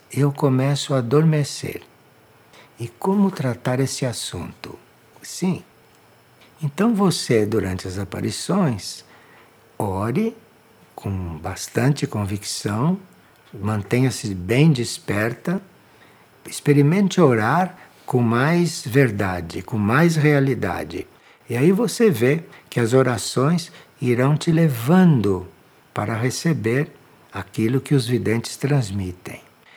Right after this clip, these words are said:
Você se aperfeiçoe na oração porque aí, o que os videntes transmitem, você vai continuar acompanhando. Porque pode acontecer o seguinte, dentro de nós,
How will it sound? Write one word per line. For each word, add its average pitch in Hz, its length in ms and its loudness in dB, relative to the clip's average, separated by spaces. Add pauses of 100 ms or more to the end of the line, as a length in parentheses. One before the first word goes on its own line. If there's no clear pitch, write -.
(180)
Você 180 280 2
se 185 160 0
aperfeiçoe 151 920 0
na 139 240 2
oração 160 640 0 (420)
porque 123 280 -4
aí, 165 420 2 (460)
o 123 200 0
que - 180 -2
os 165 120 6
videntes 123 540 0
transmitem, 127 800 2
você 117 300 0
vai 135 200 2
continuar 127 640 0
acompanhando. 120 1080 -2 (680)
Porque 135 260 -2
pode 185 280 2
acontecer 156 560 0
o 170 80 2
seguinte, 98 720 -6 (320)
dentro 165 400 4
de 101 180 0
nós, 104 500 -4